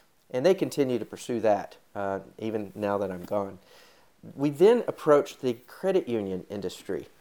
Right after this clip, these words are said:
And the credit unions, as an industry,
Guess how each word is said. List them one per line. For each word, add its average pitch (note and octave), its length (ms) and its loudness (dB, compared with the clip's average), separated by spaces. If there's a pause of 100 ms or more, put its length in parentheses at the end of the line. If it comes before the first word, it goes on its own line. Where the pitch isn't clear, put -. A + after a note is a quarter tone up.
(160)
And A#2 560 6
the A#2+ 80 -2
credit G#3+ 380 -2
unions, A2+ 640 0
as B2 140 6
an A#2+ 100 -2
industry, A2+ 800 4